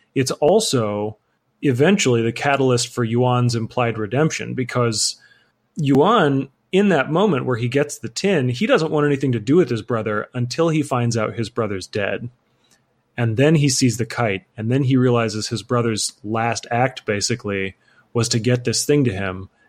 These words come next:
and that's what changes him. And it just made me think about the impact of a character death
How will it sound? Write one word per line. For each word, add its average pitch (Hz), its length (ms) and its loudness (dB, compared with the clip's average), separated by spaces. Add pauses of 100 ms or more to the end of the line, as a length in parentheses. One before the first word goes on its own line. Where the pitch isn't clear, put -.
and 104 180 -6
that's 113 380 -2
what 110 140 -4
changes - 480 -4
him. - 260 -12 (460)
And 147 100 4
it 160 60 4
just 208 200 4
made 196 140 6
me 170 100 6
think 185 200 2
about 117 420 2
the 131 200 0
impact 131 500 0
of 107 120 -6
a 110 60 -6
character 131 400 -2
death 113 420 -4